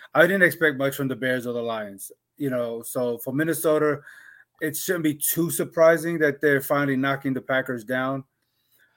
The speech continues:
But can they sustain this going into the playoffs? We've seen a Minnesota team go fifteen and one, and they lost in the A-, N F C Championship game.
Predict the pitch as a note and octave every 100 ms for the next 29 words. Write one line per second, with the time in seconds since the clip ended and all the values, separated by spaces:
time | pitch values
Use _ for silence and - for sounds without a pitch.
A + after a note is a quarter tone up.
0 | _ - D3+ D3 - E3 E3 E3 E3+ D#3+
1 | D3+ - - C#3 - - D#3+ D#3 C#3 C3
2 | A#2+ - - _ _ _ D3 D3 C#3+ C#3
3 | C#3 B2+ C#3 C3+ B2 G2+ F#2 - _ _
4 | _ _ D3 D3 - F3 F3 E3 D#3+ D#3
5 | D#3 D3 C#3+ D3+ C#3 C3+ D3+ C#3+ D3+ C#3+
6 | C3+ B2+ C3 B2+ B2 - - - C#3 C#3
7 | C#3 C3+ C#3 C#3 C3+ C#3 B2+ C3 C3+ E3
8 | D3 C3+ C#3 C3 C#3 A#2+ A#2 C3 G#2+ B2+
9 | A#2